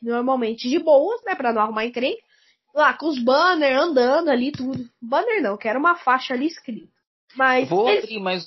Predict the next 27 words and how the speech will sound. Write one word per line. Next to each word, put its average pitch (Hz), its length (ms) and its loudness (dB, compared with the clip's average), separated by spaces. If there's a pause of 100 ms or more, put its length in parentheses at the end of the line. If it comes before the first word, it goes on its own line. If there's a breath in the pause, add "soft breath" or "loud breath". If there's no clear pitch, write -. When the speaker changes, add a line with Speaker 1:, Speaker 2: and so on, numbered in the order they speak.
Speaker 2:
um - 120 -20
parênteses 143 480 -6
rapidinho 127 520 -10
aqui. 165 340 -8 (480 soft breath)
Duas 220 360 -2
pessoas, 156 600 -2 (440)
ah, 131 420 -2
que - 80 -12
nós 170 200 -2
conhecemos 180 440 -6
muito 220 240 -8
bem 165 260 -6
da, 139 220 -4
do 143 100 -12
mundo 151 220 -8
político 156 460 -6
hoje, 131 400 -2 (280)
que 214 80 -6
estiveram 180 500 -2
nesses 151 280 -12
movimentos 147 540 -6
contra 180 300 -6
a - 20 -6
ditadura 143 640 -6
entre 196 220 -6
os 160 140 -6
estudantes, 143 540 -8